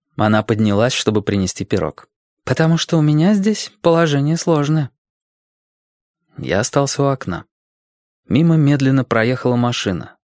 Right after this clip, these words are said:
Стара, но хороша, как сказали бы диджеи на К Л И Ф. И я вновь услышал колокольчик гармонии. Правда, теперь я слышал его постоянно, так что иной раз он ничего не значил. В памяти всплыл один из слоганов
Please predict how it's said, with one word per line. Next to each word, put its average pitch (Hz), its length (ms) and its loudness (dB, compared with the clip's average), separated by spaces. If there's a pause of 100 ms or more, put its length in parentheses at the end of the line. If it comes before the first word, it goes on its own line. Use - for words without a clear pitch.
(160)
Стара, 113 460 0
но 143 260 0
хороша, 127 760 -4
как - 160 -6
сказали 104 420 0
бы 110 100 0
диджеи 107 460 0
на 110 380 -2
К - 80 -4 (240)
Л 120 320 0
И 113 260 -2
Ф. - 380 -4 (360)
И 107 80 -2
я 92 220 0
вновь 120 300 -2
услышал 110 440 0
колокольчик 90 640 -2
гармонии. 90 600 -4 (460)
Правда, 117 300 0
теперь 127 280 -2
я 120 100 2
слышал 120 380 -2
его 113 160 2
постоянно, 120 720 -2 (500)
так 104 180 -2
что 120 200 2
иной 135 220 4
раз 135 200 0
он 127 160 2
ничего 123 360 0
не 127 140 0
значил. 120 520 -4 (260)
В - 160 -20
памяти 131 400 -2
всплыл 135 380 0
один 135 260 2
из 131 80 -2
слоганов 120 540 0